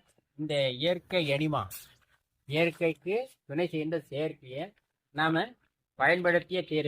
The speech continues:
வேண்டிய அவசியம். இது எப்போ தேவையானது, இது வைத்தியம் தான். இது தேவையான போது எடுத்துக்கணும். போனோம், இது சரியா போகல அப்படின்னு தோணுது. அந்த படிவுலாம் நம்ம இருக்காது. போனோம், சரியா போக-, சரியா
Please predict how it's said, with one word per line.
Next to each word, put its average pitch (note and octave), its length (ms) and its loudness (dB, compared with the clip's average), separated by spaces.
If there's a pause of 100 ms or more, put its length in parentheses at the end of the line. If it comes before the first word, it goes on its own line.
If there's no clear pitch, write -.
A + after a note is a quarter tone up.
வேண்டிய B2+ 280 -2
அவசியம். - 360 -8 (480)
இது D#3 120 0
எப்போ D3+ 160 -10 (1600)
தேவையானது, G#3 600 8
இது D#3 140 -4
வைத்தியம் G#3+ 500 2
தான். E3+ 140 4
இது A2+ 120 -10 (540)
தேவையான G#3+ 560 6
போது F#3+ 220 0
எடுத்துக்கணும். - 300 -6 (680)
போனோம், E3 400 4 (400)
இது C#3 80 -14
சரியா D3+ 340 -2 (260)
போகல C#3+ 400 0
அப்படின்னு C#3 280 -8
தோணுது. C3+ 260 -10 (120)
அந்த C3 260 -20
படிவுலாம் G3 480 2
நம்ம F#3 140 -2
இருக்காது. E3 420 -2 (640)
போனோம், D#3 360 -2 (380)
சரியா D#3+ 220 -2 (120)
போக-, D#3+ 240 -2 (120)
சரியா F#3 220 -8